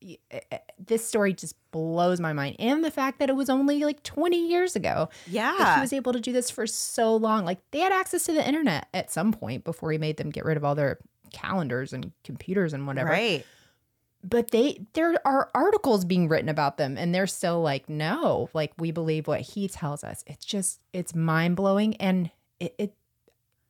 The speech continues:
Speaker 1: it's, you, you'd like to think that could never happen to me, but you
Speaker 2: Right.
Speaker 1: see how it can happen to you.
Speaker 2: Yeah,
Speaker 1: I,
Speaker 2: yeah,
Speaker 1: I'm, like,
Speaker 2: definitely.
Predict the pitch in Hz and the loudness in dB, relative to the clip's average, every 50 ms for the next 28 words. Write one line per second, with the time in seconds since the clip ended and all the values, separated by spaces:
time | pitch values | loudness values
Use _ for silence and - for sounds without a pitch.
0 | _ _ - 147 214 214 - - - _ _ _ - 214 208 208 208 196 - _ | _ _ -4 -4 -2 -2 -4 -8 -10 _ _ _ -10 -6 -4 -4 -4 -6 -8 _
1 | _ - 233 240 233 226 208 - 214 359 415 - 339 - - 165 117 151 156 - | _ -2 0 2 2 2 2 2 0 0 0 -2 -6 -2 -2 -2 -2 -2 -6 -6
2 | - - 175 160 - 175 156 160 143 143 143 139 139 143 - 160 160 160 156 156 | -4 -4 -4 -2 -2 -2 -2 0 0 -2 -2 -2 -4 -4 -6 -6 -6 -6 -4 -6
3 | 160 160 - - - - - 494 - - 285 294 330 311 262 277 240 208 - - | -6 -8 -10 -16 -20 -8 -4 0 2 4 4 4 4 4 4 4 4 4 2 2
4 | - 214 196 185 175 156 - - - - - - - 156 170 90 95 - 240 277 | 0 2 2 2 2 0 -2 -4 -6 -8 -10 -8 -10 -10 -10 -12 -8 -4 -2 -2
5 | 349 247 - - 185 180 - 202 214 - 214 196 180 165 185 - 240 - 92 - | -2 -2 -2 -2 -2 2 4 6 6 6 6 4 4 2 0 0 -2 -4 -4 -4
6 | 156 156 | -6 -6